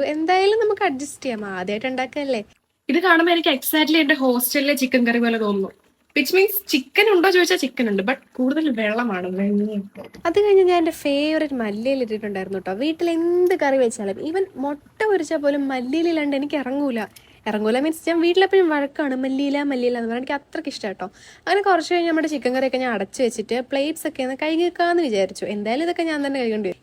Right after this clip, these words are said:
Speaker 1: ഇപ്പോഴേ കഴുകിയ പണി ഞാൻ കുറഞ്ഞു കിട്ടുമല്ലോ. അങ്ങനെ കുറേ കഴിഞ്ഞപ്പോൾ നമ്മുടെ ചിക്കൻ കറിയിലെ വെള്ളമൊക്കെ ഏകദേശം
Speaker 2: ഇങ്ങനെ
Speaker 1: ഒന്ന്
Speaker 2: എൻ്റെ കുറേ
Speaker 1: വറ്റി വന്നു.
Speaker 2: നേരത്തെ കഷ്ടപ്പാടിനൊടുവിൽ അവസാനം നമ്മളുടെ ചിക്കൻ കറി എന്ന് പറയപ്പെടുന്ന ഞാൻ ഉണ്ടാക്കിയ ചിക്കൻ കറി റെഡി ആയിട്ടുണ്ട്.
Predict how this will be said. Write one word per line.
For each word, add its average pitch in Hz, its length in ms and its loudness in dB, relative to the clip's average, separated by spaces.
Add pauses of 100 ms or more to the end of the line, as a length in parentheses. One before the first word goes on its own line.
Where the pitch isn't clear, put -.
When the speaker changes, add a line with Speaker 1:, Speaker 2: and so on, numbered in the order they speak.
Speaker 1:
ഇപ്പോഴേ 190 280 -4
കഴുകിയ 220 320 -4
പണി 240 260 -4
ഞാൻ 254 160 -6
കുറഞ്ഞു 254 260 -4
കിട്ടുമല്ലോ. 208 420 -6
അങ്ങനെ 359 180 0
കുറേ 359 360 4
കഴിഞ്ഞപ്പോൾ 320 360 2
നമ്മുടെ 285 240 -4
ചിക്കൻ 254 220 -12
കറിയിലെ 277 260 -2
വെള്ളമൊക്കെ 269 540 0
ഏകദേശം 302 380 -2
Speaker 2:
ഇങ്ങനെ 302 200 2
Speaker 1:
ഒന്ന് 302 100 4
Speaker 2:
എൻ്റെ 320 60 -2
കുറേ 285 100 0
Speaker 1:
വറ്റി 294 120 4
വന്നു. 320 120 6
Speaker 2:
നേരത്തെ 302 260 0
കഷ്ടപ്പാടിനൊടുവിൽ 294 920 0
അവസാനം 285 420 0
നമ്മളുടെ 277 380 0
ചിക്കൻ 294 500 -4
കറി 330 280 0
എന്ന് 294 260 0
പറയപ്പെടുന്ന 294 680 -2
ഞാൻ 294 260 2
ഉണ്ടാക്കിയ 277 340 -4
ചിക്കൻ 254 320 -2
കറി 247 160 0
റെഡി 220 260 -2
ആയിട്ടുണ്ട്. 202 460 -6